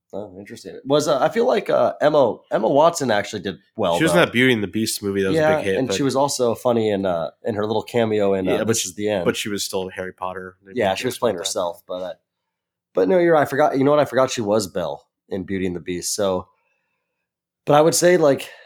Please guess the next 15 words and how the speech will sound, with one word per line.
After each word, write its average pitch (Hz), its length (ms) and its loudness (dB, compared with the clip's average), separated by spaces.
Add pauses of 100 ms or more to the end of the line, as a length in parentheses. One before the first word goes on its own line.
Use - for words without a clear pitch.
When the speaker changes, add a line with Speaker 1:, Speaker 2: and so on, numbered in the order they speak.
(100)
Speaker 1:
out 135 140 4
of 117 120 0
those, 117 240 4 (240)
the 120 100 -2
main 139 240 4
characters, 110 480 0
like, 110 160 0
the 113 80 -2
main 117 180 2
four, 123 500 0 (560)
uh, 98 320 0
I 110 120 2
think 123 180 -2
she - 180 -4
was 110 440 0